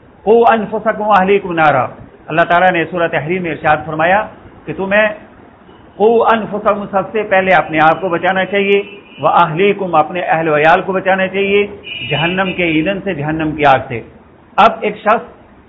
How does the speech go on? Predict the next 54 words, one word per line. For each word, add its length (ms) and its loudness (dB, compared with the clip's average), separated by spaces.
گھر 160 2
کا 140 4
بڑا 320 6
ہے، 140 -6
اس 160 -6
کے 120 2
ماتحت 360 2
اس 160 -10
کی 60 -6
اولاد 380 4
ہے، 180 -10
وہ 120 2
خاندان 560 2
کا 120 4
بڑا 300 4
ہے، 120 -2
اس 140 -12
کے 200 -2
ماتحت 380 0
اس 140 -8
کا 120 2
خاندان 640 0
ہے، 120 -4
وہ 100 0
قبیلے 440 2
کا 180 2
بڑا 260 6
ہے، 120 2
اس 140 -6
کے 100 0
تحت 240 4
اس 160 -6
کا 100 2
قبیلہ 480 4
ہے، 180 2
وہ 140 2
م-، 260 -2
ماحول 280 4
اور 100 2
معاشرے 400 2
کا 120 4
بڑا 280 4
ہے، 100 2
اس 180 -8
کے 100 -2
تحت 220 2
اس 140 -8
کا 100 2
ماحول 320 0
ہے، 80 2
اس 160 0
کا 100 0
معاشرہ 440 2
ہے، 300 -2